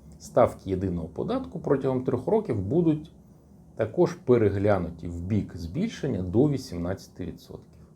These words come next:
Як бачимо, щось насправді спрощують, але за це доведеться платити більше.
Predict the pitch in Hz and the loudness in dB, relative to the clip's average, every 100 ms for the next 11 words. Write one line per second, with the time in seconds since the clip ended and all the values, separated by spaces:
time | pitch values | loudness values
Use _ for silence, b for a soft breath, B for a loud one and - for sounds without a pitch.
0 | - _ _ _ _ _ _ _ - - | -20 _ _ _ _ _ _ _ -20 -18
1 | - 147 151 233 233 185 170 - - 202 | 2 4 6 2 2 2 2 2 0 0
2 | - 123 - 139 143 120 107 - 113 110 | 0 -4 4 6 6 2 -4 -4 2 4
3 | 113 - 220 220 - - - 110 135 196 | 4 -4 -6 -6 -14 -20 -10 0 2 2
4 | 127 - - 147 120 87 90 113 113 - | 2 0 0 4 4 4 2 2 0 -4
5 | 107 110 - - 110 107 101 95 90 - | -4 -6 -8 -6 -4 -2 0 0 -4 -6
6 | - | -16